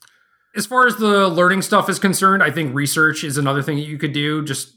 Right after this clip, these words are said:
you know, practice metagaming, practice deck building. I don't wanna harp on this too much, but, like, there, there is a bunch of things that you could do to try and increase your overall skill level in Magic in this time.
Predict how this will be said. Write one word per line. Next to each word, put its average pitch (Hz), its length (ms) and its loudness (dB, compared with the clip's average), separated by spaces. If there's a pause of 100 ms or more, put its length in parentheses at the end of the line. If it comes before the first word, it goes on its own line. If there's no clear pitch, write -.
you 135 80 -6
know, 131 120 -2
practice 135 320 -2
metagaming, 135 500 -4
practice 131 340 -2
deck 110 220 -8
building. 139 380 -2
I 127 100 -4
don't 131 100 -6
wanna 123 160 -8
harp 123 200 -4
on 127 120 -4
this 123 140 -8
too 135 140 -6
much, 123 360 -8
but, 131 100 -8
like, 120 280 -10 (420)
there, 165 400 0
there 170 460 0
is 190 540 4
a 147 460 2 (420)
bunch 175 260 0
of 180 100 0
things 165 360 0
that 151 140 -2
you 156 120 -6
could 147 220 -2
do 139 340 0
to 143 420 -2
try 135 480 0
and 131 320 -6
increase 135 640 -6
your 131 300 -6
overall 135 380 -2
skill 135 340 -4
level 135 360 -4
in 131 200 -4
Magic 120 460 -8
in 135 140 -8
this 139 180 -4
time. 160 400 -2